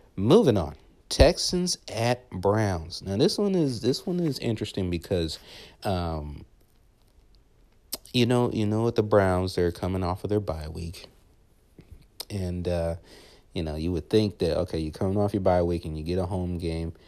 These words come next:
you know, things should be, you know, ready to go, especially against the Texans. But the Texans, um,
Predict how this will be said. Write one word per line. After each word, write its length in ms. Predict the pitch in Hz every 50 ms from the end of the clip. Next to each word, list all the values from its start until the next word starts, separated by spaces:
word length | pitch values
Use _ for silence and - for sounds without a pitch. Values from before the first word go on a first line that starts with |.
| - - _ _ _
you 100 | 98 82
know, 140 | 73 - 82
things 260 | - 90 87 87 87
should 240 | - - 101 85 87
be, 340 | 92 87 85 82 78 82 - _ _
you 100 | - 127 95
know, 140 | 80 78
ready 240 | 76 80 78 78 78
to 80 | 78 82
go, 220 | 80 85 85 80
especially 400 | 76 - - 113 104 - - 92
against 340 | 87 85 90 85 87 - -
the 60 | 87
Texans. 600 | 80 - - - 87 - - - 76 73 76 - - - - - - - _
But 360 | 98 95 117 110 92 76 - - - - - - - _ _ - _ - - _
the 80 | - 135
Texans, 680 | - - 135 135 139 - - 151 139 135 123 - - - - - - - - - -
um, 580 | 131 120 110 107 104 101 98 95 95 92 90